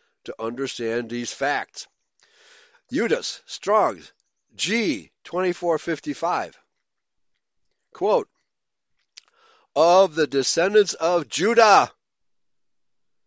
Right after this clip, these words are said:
Wow. Strong actually has a correct definition. Referring, for example, to Hebrews eight eight, where it is a racial term.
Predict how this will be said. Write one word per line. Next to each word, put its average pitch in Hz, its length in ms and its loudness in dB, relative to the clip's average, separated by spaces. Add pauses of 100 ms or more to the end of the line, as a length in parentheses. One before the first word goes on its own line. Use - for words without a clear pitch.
(160)
Wow. 156 540 0 (1400)
Strong 220 440 4
actually 202 340 2
has 185 200 4
a 208 80 -2
correct 202 440 2
definition. 254 880 2 (1800)
Referring, 151 480 0
for 127 180 -10
example, 139 460 -2
to 139 120 -6
Hebrews 147 520 -6
eight 139 280 -2
eight, 208 280 4 (460)
where 247 360 8
it 190 220 2
is 190 220 2
a 208 160 6
racial 196 840 2 (420)
term. 208 440 -4